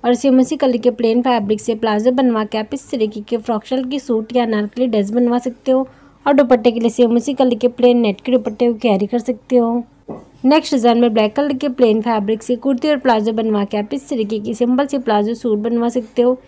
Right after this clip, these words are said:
साथ ही कुर्ती के neck के यहाँ पे, स्लीव्स के किनारे पे और कुर्ती किनारे पे चाहे तो आप इस तरह गोल्डन कलर की एम्ब्रॉयडरी वर्क वाले लेसेस की डिजाइनिंग करवा सकते हो। दुपट्टे के लिए ब्लैक कलर के प्लेन दुपट्टे को carry कर सकते हो।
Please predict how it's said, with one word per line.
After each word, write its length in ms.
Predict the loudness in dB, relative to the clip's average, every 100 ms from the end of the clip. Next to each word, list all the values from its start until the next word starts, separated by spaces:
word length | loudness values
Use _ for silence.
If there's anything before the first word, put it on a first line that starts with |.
| -20 _ -2
साथ 200 | 0 0
ही 40 |
कुर्ती 300 | 0 -2 0
के 100 | 0
neck 240 | 2 0 0
के 100 | 0
यहाँ 120 | 2
पे, 100 | 0
स्लीव्स 300 | 0 -2 -2
के 80 | -2
किनारे 320 | 0 0 0
पे 140 | -2
और 60 | -2
कुर्ती 300 | -2 -2 -2
किनारे 280 | 0 0 0
पे 100 | -2
चाहे 180 | -4 -4
तो 100 | -4
आप 140 | -4
इस 180 | -6 -4
तरह 200 | -2 -2 -4 -20 _ 0
गोल्डन 280 | 2 2 0
कलर 160 | -4
की 120 | 2
एम्ब्रॉयडरी 340 | 2 2 2 4
वर्क 220 | 2 0
वाले 140 | -2
लेसेस 340 | 0 -2 -4 -6
की 120 | -2
डिजाइनिंग 400 | 0 0 0 -2
करवा 240 | -2 -2
सकते 320 | -2 -2 -2 0
हो। 80 |
दुपट्टे 420 | 2 2 0 -4 -6
के 120 | -4
लिए 120 | -4
ब्लैक 280 | -2 -2 0
कलर 160 | 0 0
के 140 | -2
प्लेन 280 | 0 0 0
दुपट्टे 340 | -2 -4 -6
को 60 | -4
carry 280 | -4 -2 -2
कर 80 |
सकते 340 | -4 -4 -2
हो। 100 | 2